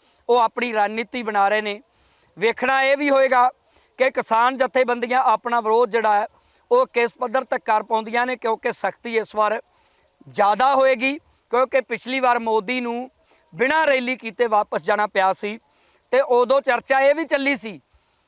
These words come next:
ਕਿ ਮੋਦੀ ਸਾਹਿਬ ਰੈਲੀ ਕਰ ਸਕਦੇ ਸੀ,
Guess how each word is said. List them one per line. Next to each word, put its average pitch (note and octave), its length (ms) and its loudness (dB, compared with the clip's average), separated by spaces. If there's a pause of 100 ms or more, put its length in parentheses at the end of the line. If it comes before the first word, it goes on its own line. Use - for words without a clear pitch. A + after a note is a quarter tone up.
(220)
ਕਿ C4+ 120 2
ਮੋਦੀ B3+ 400 0
ਸਾਹਿਬ B3+ 320 2
ਰੈਲੀ B3+ 320 0
ਕਰ A3+ 260 0
ਸਕਦੇ A3 480 0
ਸੀ, A3+ 240 -8